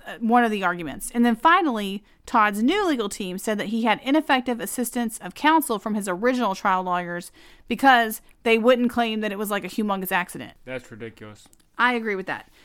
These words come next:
Speaker 1: Now, I and you agree, and also so did the judge. And the judge ruled that the defense team didn't really provide the right type of claims and evidence for the venue they were in, which was sentencing, 'cause they wanted this done before sentencing.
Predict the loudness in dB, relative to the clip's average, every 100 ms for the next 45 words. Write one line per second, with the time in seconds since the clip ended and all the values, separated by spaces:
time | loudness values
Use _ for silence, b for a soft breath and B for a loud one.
0 | b 2 4 6 2 -2 2 6 6 4
1 | 0 0 2 2 0 -2 -4 0 0 0
2 | -2 -6 -6 -6 0 0 0 0 0 0
3 | -2 0 0 0 0 0 0 -4 -4 -8
4 | -14 -18 -20 _ -20 -20 -20 _ _ _
5 | -6 0 2 2 4 4 4 0 -2 -2
6 | -2 -2 0 0 0 -2 -2 -4 -2 -6
7 | -8 b b 0 2 2 2 2 4 4
8 | 4 4 2 2 0 0 -2 -2 0 2
9 | 0 0 0 0 -2 -4 -10 -4 0 4
10 | 4 2 -4 b b 0 2 4 4 4
11 | 4 2 0 0 -2 -2 -4 -6 -6 -4
12 | -2 2 2 2 2 2 4 4 2 2
13 | 0 0 -4 -6 -4 -6 -6 -6 -8